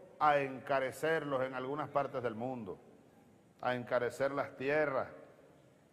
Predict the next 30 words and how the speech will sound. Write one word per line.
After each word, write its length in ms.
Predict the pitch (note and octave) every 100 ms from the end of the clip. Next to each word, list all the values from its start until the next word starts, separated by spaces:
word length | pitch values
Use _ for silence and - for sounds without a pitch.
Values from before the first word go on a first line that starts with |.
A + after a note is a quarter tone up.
| -
¿no? 140 | A2+
Hay 80 | D3
mucha 320 | B2 A#2+ D3
gente 360 | C#3+ E3 D3+ C#3+
que 460 | B2+ A2 - - -
en 100 | A2+
vez 120 | A#2+
de 100 | C#3
sembrar 380 | C#3+ D3 C#3+ D#3
maíz 400 | D#3 D3+ A3 F3+ B2 -
ahora 420 | B2+ F3 G3 D3 - - - - -
para, 400 | B2+ B2+ G#2+ - - - -
para 220 | B2+ C3
producir 460 | C3+ B2+ A#2+ B2 D#3
harina, 560 | D#3 C#3+ G#3+ G3+ E3 C#3
para 220 | C3+ A#2+
producir 1000 | B2+ B2+ B2 D#3+ F#3 D#3 - - - -
alimentos 680 | B2+ C3+ C3 C#3+ E3+ E3+ E3+
para 160 | D#3+ D3
los 160 | C#3+
seres 220 | E3 E3+
humanos, 420 | E3 F#3 G#3 E3+ - - - -
entonces 340 | B2+ A#2+ B2+ D3+
van 200 | D#3 E3
a 60 |
sembrar 380 | D#3+ D#3 D#3 D#3+
maíz, 340 | E3+ E3 G3 F#3 - -
es 100 | B2+
para 220 | B2 D#3+ D#3+
vendérselo, 800 | D3+ C3+ D3 E3+ - F#3 F3+